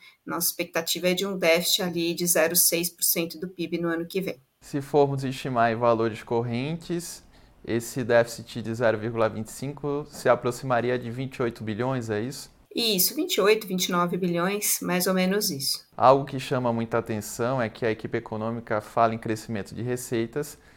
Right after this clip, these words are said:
Speaker 2: mas não tem sinalizado corte de gastos. Como é que você avalia isso?
Speaker 1: É, a-, é bastante complicado, até porque no próximo ano a gente vai ter a, a volta dos pisos da saúde, da educação,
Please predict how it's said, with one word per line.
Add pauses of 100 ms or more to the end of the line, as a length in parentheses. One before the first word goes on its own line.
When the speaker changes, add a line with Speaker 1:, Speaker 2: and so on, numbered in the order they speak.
(220)
Speaker 2:
mas
não
tem
sinalizado
corte
de
gastos.
Como
é
que
você
avalia
isso? (220)
Speaker 1:
É,
a-,
é
bastante
complicado,
até
porque
no
próximo
ano
a
gente
vai
ter
a,
a
volta
dos
pisos
da
saúde,
da
educação,